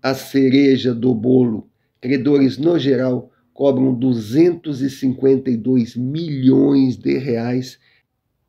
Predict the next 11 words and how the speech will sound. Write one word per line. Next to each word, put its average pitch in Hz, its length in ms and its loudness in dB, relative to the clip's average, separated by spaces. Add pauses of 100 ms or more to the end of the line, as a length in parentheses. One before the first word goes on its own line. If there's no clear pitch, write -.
(160)
relativos 135 720 0
a 139 120 2
pendências 143 800 2
no 127 180 0
período 127 640 0
dois 120 400 0
mil 127 160 4
e 117 80 2
vinte 113 220 -8
e 117 40 -10
dois. - 540 -14